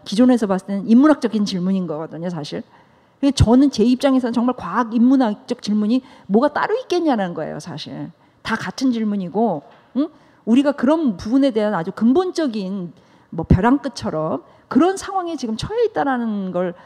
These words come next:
사람들이 인식을 못 한다라는 거죠. 자기 존재, 자기 삶에 대해서. 그러니까 예를 들어서 이래요.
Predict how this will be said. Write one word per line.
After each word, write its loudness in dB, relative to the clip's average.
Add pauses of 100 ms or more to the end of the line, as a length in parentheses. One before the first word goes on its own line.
사람들이 0
인식을 0
못 -8
한다라는 -6
거죠. -12 (260)
자기 -4
존재, -4
자기 -10
삶에 0
대해서. -10 (320)
그러니까 2
예를 6
들어서 -2
이래요. -4